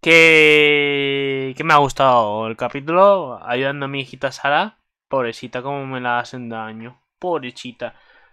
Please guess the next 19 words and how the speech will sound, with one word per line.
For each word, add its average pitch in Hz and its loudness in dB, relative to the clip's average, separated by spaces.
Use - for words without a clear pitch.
Y 139 -6
repito, 139 -4
es - -10
que - -16
no 143 -2
hubo 185 0
más 175 -2
cosas, 190 0
la 139 2
verdad. 139 0
Luego, 143 -2
como 143 -6
he 160 0
dicho, 170 -4
el 135 -8
ending 156 -8
me 151 -4
gustó 139 -8
bastante. 156 -4